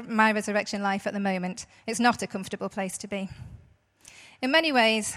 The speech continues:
I want a way out of feeling so unwelcome by my neighbour, one of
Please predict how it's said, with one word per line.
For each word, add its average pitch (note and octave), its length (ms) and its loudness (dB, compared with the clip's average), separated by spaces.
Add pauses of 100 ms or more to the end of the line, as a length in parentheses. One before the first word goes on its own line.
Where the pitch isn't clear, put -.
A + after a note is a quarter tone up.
(140)
I A#3 100 0
want A#3 220 2
a B3 60 2
way A#3 120 8
out C4 280 6
of G3 80 -6
feeling F#3+ 300 -4
so G3 200 0
unwelcome F#3+ 500 -4
by F#3 140 -2
my F#3 140 -2
neighbour, F#3 420 -2 (480)
one G3+ 160 2
of G3+ 240 -2